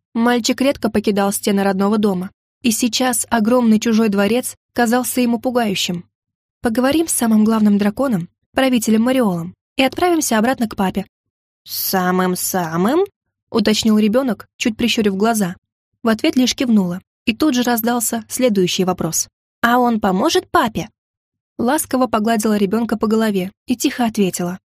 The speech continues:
«Посмотрим». Так за разговором я не заметила, как мы вошли в огромное светлое полукруглое помещение, в котором была одна единственная белоснежная двустворчатая деревянная дверь, украшенная узором золотистого цвета. В больших расписных вазах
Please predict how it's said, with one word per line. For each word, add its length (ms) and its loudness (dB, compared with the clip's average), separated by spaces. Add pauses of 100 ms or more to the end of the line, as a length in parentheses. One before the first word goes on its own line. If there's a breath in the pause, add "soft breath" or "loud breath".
(160)
«Посмотрим». 640 -2 (680)
Так 220 2
за 140 2
разговором 580 2
я 100 2
не 120 2
заметила, 560 -2 (180)
как 140 0
мы 160 4
вошли 260 2
в 60 0
огромное 500 0
светлое 460 0
полукруглое 600 0
помещение, 720 -2 (240)
в 100 -18
котором 380 0
была 240 2
одна 320 0
единственная 760 -2
белоснежная 680 0
двустворчатая 720 0
деревянная 580 2
дверь, 340 0 (260)
украшенная 720 2
узором 400 2
золотистого 600 0
цвета. 400 -4 (640)
В 140 0
больших 440 0
расписных 520 -2
вазах 460 -2